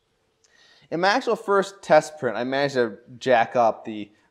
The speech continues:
the film that was installed there, so I had to replace the F E P film with another one that comes with the resin printer.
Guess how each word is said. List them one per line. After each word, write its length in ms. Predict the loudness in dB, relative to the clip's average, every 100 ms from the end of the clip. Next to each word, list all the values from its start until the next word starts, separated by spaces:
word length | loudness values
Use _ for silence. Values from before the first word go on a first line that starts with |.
| _ _ -12
the 100 | -8
film 260 | 0 2
that 60 | 2
was 100 | -4
installed 460 | -6 2 4 4 2
there, 160 | -2
so 120 | 2
I 100 | 4
had 80 | 4
to 80 | 0
replace 520 | -6 -6 -2 -2 -2
the 120 | -2
F 100 | -4
E 80 | -4
P 180 | -10 -10
film 300 | -6 -4 -4
with 140 | -6
another 260 | -4 -2 -2
one 200 | -2 -6
that 140 | -6
comes 300 | -4 -6 -6
with 120 | -10 -8
the 80 |
resin 300 | -4 -4 -4
printer. 520 | -6 -6 -4 -6 -8